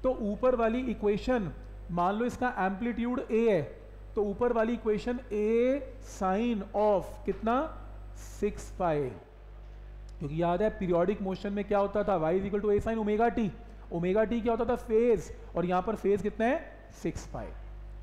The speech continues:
और नीचे वाली equation की इक्वे-, जो wave की equation है क्या बनेगी? A sine कितना? एट पाई। समझ में आ रहा है यहाँ तक?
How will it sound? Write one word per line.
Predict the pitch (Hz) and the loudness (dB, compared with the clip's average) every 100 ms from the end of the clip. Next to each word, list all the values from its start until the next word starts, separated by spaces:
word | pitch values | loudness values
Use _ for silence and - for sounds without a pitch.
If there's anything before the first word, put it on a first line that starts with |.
| - - - | -14 -16 0
और | 190 208 | 4 4
नीचे | 185 185 208 233 262 | 2 0 0 2 4
वाली | 254 | 4
equation | 254 240 220 254 233 | 2 2 2 0 -2
की | 240 | -2
इक्वे-, | 226 214 - - - 214 | 0 0 -2 -6 -8 -4
जो | 196 | 2
wave | 208 208 | 2 2
की | 226 | 0
equation | 202 196 - 208 | 0 0 0 -2
है | 208 | 0
क्या | 214 208 | 2 4
बनेगी? | 208 208 190 196 214 | 2 0 -2 -2 2
A | 202 233 254 | 4 4 0
sine | - 196 196 226 170 - | -2 0 2 0 -2 -2
कितना? | 190 220 254 311 - - - - - - - - - - - | -2 0 0 0 -6 -12 -12 -12 -12 -12 -12 -12 -14 -10 -4
एट | 147 151 | -4 -2
पाई। | 190 185 190 - - - - | 0 0 0 -6 -14 -14 -10
समझ | 175 190 | -6 0
में | 202 | 2
आ | 196 | 4
रहा | |
है | 208 | 4
यहाँ | 208 208 | 2 2
तक? | 233 | 0